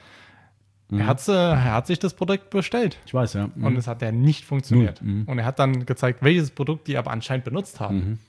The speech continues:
Speaker 2: Das war W D vierzig.
Speaker 1: Ach was. Ja gut, klar, es legt sich drüber,
Speaker 2: Ja.
Speaker 1: ähm, sieht auf ein paar Zentimeter Entfernung sieht's glänzend aus.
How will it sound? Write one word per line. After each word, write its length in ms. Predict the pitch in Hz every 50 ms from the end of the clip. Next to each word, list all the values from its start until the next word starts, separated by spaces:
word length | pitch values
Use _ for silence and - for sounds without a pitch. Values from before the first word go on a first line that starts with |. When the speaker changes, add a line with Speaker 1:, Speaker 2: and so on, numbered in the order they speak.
| _ _ _ _
Speaker 2:
Das 160 | _ - -
war 200 | - - 123 127
W 80 | 120 104
D 80 | 101 123
vierzig. 420 | - - 220 - - 113 - _
Speaker 1:
Ach 160 | - 127 117 117
was. 200 | 120 110 - - _ _ _ _ _ -
Ja 60 | 113 131
gut, 160 | 127 151 139
klar, 240 | - 214 202 143 92
es 100 | 85 92
legt 200 | 117 123 123 -
sich 100 | 135 -
drüber, 500 | - - 156 165 202 202 208 202 - - -
Speaker 2:
Ja. 140 | 139 143 143
Speaker 1:
ähm, 180 | 143 139 131
sieht 320 | 107 - 147 139 - 127 -
auf 160 | - 120 120
ein 140 | 131 120 117
paar 320 | - - - 127 131 123
Zentimeter 380 | - - 135 131 131 123 131 127
Entfernung 420 | 120 117 - - 127 135 143 127
sieht's 200 | 110 123 120 -
glänzend 320 | - 127 120 120 117 120
aus. 320 | 123 110 - 190 - -